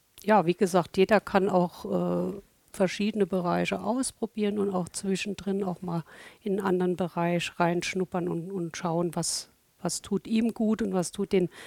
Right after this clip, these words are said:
begleiteten Menschen dann auch gut, ne? Wenn es einem nicht gut geht in einer solchen ehrenamtlichen Tätigkeit, dann tut es auch den Betroffenen nicht gut. Deshalb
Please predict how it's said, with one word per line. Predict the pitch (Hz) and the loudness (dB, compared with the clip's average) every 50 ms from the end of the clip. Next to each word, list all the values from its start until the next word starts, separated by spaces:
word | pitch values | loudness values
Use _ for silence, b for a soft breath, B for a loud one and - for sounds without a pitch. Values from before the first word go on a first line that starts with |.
| B B B B B B _ | B B B B B B _
begleiteten | 208 180 - - 175 170 175 185 180 190 180 196 180 175 | -2 0 4 6 8 10 10 10 8 6 6 4 4 4
Menschen | 175 175 175 175 - - 165 151 | 6 4 4 4 2 2 0 0
dann | 151 156 151 160 | 2 0 0 -2
auch | 175 156 151 147 - - - | -2 -2 -4 -4 -6 -8 -6
gut, | 160 147 147 156 - - | -4 -4 -2 -4 -4 -2
ne? | 175 175 180 180 185 170 - - | -2 -2 -2 -2 -4 -8 -8 -8
Wenn | 180 170 165 | -6 -4 -4
es | 170 - - | -4 -4 -4
einem | 190 175 170 175 | -4 -2 -2 0
nicht | 170 170 - - | -2 -2 -4 -4
gut | - 190 185 - - - - - | -4 -4 -4 -4 -6 -10 -8 -2
geht | - 190 196 - - | 0 0 2 0 0
in | 196 196 185 180 170 - - _ _ | -2 0 0 0 -2 -4 -8 _ _
einer | 190 180 175 175 175 170 | -4 -2 0 0 0 0
solchen | - 185 180 180 - - 190 - | 2 2 2 2 0 0 -4 -2
ehrenamtlichen | 190 190 185 175 185 180 165 - - 190 175 | 0 0 0 0 0 -2 -4 -4 -6 -8 -6
Tätigkeit, | - 185 180 175 - 175 - - - 180 170 170 - B B B B B B B B B B B - | -2 -2 -2 0 0 -2 -4 -4 -2 0 0 0 -2 B B B B B B B B B B B -4
dann | - 175 165 175 170 160 170 180 - - - _ _ _ _ _ | -2 0 2 2 2 2 -2 -6 -12 -20 -20 _ _ _ _ _
tut | - - 208 196 - | -4 -4 -4 -2 -2
es | 196 - - | -4 -4 -4
auch | - 196 170 - | -4 -6 -6 -4
den | - 190 180 175 | -2 -2 -2 -2
Betroffenen | - 180 - - 160 - 156 151 - 165 156 151 156 | -2 -6 -8 -6 -6 -6 -6 -4 -4 -6 -6 -6 -6
nicht | 156 160 151 - - - | -6 -8 -8 -10 -12 -12
gut. | - 160 156 160 - | -10 -10 -10 -8 -6
Deshalb | 170 165 - 175 165 - - | -8 -6 -6 -6 -8 -8 -12